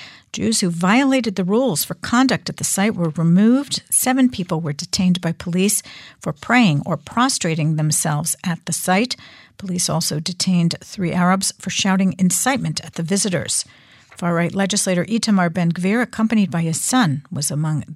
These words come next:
the lawmakers who visited the site this morning. Jordan, Qatar, and the Palestinian Authority condemned the visits by Jews to the Temple Mount this morning.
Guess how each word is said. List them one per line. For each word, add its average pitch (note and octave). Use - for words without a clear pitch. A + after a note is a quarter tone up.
the D#3
lawmakers E3
who D#3+
visited C#3+
the -
site C3
this -
morning. C3
Jordan, G#3
Qatar, G3
and F#3
the F3+
Palestinian F#3+
Authority A3
condemned F#3+
the F3+
visits D3+
by F3+
Jews D#3
to -
the F#3+
Temple E3
Mount D3+
this -
morning. G3+